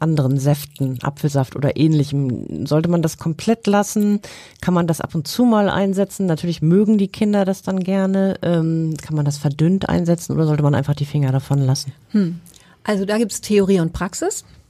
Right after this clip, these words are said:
Speaker 2: Es ist so, ähm, das sagen wir immer <laughs> unseren Patienten, bei den Babys und Kleinkindern ist es so, das sind eigentlich alles schlechte Trinker.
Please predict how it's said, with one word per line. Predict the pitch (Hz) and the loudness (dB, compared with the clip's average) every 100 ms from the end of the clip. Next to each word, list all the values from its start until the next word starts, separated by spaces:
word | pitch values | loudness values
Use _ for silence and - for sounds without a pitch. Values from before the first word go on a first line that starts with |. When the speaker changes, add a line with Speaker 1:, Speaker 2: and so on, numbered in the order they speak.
| - | -6
Speaker 2:
Es | 214 208 | -4 -2
ist | 226 - | -4 0
so, | 226 240 240 - | 2 2 2 0
ähm, | 196 190 196 | -4 -4 -6
das | 190 - | -6 -2
sagen | 196 196 | -2 0
wir | 180 247 | 0 -2
immer | - 214 | -2 -6
<laughs> | - | -2
unseren | 220 - 247 | -2 2 0
Patienten, | - 214 - 170 208 - 214 - - - - | 0 -6 -6 -4 -4 -4 -8 -10 -20 -20 -2
bei | 180 | 0
den | 185 196 | 2 2
Babys | 180 240 240 214 202 | 2 2 0 -2 -8
und | 202 | -6
Kleinkindern | - 196 233 233 202 185 | -2 0 2 0 0 -2
ist | 190 | -4
es | 196 | -2
so, | 196 196 | 2 2
das | 190 180 | 2 0
sind | 180 190 | 0 -2
eigentlich | - 175 180 180 180 | 0 0 0 -2 -2
alles | 165 196 190 | -2 -2 -2
schlechte | 175 175 156 | -4 -4 -6
Trinker. | - 190 233 294 | -6 -4 -2 -4